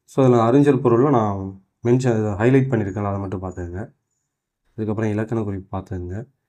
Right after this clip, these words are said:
தண்ணீர் வங்கிகள் கருணாநிதி. So, இதுவும் நமக்கு சிலபஸ்ல கிடையாது. இதுல இந்த இலக்கண குறிப்பு மட்டும் பார்த்துக்கங்க.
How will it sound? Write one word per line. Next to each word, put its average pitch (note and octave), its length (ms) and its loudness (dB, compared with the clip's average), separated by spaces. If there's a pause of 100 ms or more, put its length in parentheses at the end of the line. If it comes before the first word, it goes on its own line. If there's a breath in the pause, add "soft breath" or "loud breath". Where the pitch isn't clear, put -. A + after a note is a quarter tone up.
(840)
தண்ணீர் B2 320 4
வங்கிகள் A2+ 360 0
கருணாநிதி. G#2 600 -2 (760)
So, - 140 -8
இதுவும் A#2+ 260 4
நமக்கு A2+ 260 0
சிலபஸ்ல G#2+ 400 -4
கிடையாது. F#2+ 460 -6 (1120)
இதுல A#2 200 4
இந்த A#2 100 4
இலக்கண A#2 300 2
குறிப்பு G2+ 280 -6
மட்டும் G2 260 -8
பார்த்துக்கங்க. G2 420 -8